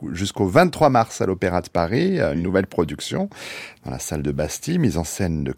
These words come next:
Calixto Bietto. Vous dirigez vous-même votre œuvre jusqu'aux représentations du neuf mars. Ce sera ensuite Robert Houssard qui sera dans la fosse. On va bien sûr parler de cette actualité, mais on va aussi en profiter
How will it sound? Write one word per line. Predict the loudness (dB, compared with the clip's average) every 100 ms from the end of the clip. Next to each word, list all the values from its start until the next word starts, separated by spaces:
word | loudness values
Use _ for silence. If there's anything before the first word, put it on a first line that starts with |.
| -2
Calixto | -2 -2 -6 -10 -4 -4
Bietto. | -2 2 0 0 2 6 6
Vous | 6
dirigez | 6 6 6 4
vous-même | 4 4 4
votre | 4 2 2
œuvre | 0 2 2
jusqu'aux | 4 2 0 -6 -4 -4
représentations | -4 -2 -2 -2 -4 -4 -4
du | -2
neuf | -2 -2 -2 0
mars. | 0 0 -8 -8 -8 -12 -12 -16 -12
Ce | -10
sera | -4
ensuite | -4 -4 -8
Robert | -4 0 0 0 2
Houssard | 2 4 4 6 6 2 -2
qui | -10
sera | -2 0 2 0 0
dans | 2 4
la | 4 0
fosse. | -4 0 2 0
On | -2
va | -2
bien | -2
sûr | -4 -4
parler | -2 -2
de | -2
cette | -2 -4
actualité, | -2 -2 0 -2 2 2 2
mais | 0
on | -2
va | 0 0
aussi | -2 -2
en | -2
profiter | -2 -8 -10 -6 -2 -2